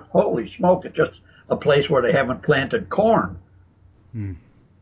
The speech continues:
Speaker 1: Fortunately, it was a rental car, and I wouldn't want to be the owner of that rental car after I, you know, I drove it. You know, I used to drive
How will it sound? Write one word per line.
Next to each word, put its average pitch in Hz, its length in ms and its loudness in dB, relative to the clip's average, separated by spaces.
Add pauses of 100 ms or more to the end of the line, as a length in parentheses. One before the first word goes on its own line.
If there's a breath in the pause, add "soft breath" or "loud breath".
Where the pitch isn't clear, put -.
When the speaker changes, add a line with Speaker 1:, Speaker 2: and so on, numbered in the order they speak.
(140)
Speaker 1:
Fortunately, 127 580 2
it 131 40 2
was 120 140 -2
a 117 100 4
rental 123 340 2
car, 107 280 0
and 104 100 -2
I 104 80 2
wouldn't 123 280 -2
want 117 180 2
to 110 60 0
be 113 120 4
the 113 120 4
owner 117 200 4
of 101 60 4
that 104 160 2
rental 123 240 4
car 107 300 2
after 110 260 0
I, 107 80 0
you 92 340 -2
know, 104 80 2
I 117 160 2
drove 107 360 2
it. 101 160 -4
You 101 140 -4
know, 104 120 0
I 107 120 4
used 113 180 0
to 113 80 -10
drive 104 320 2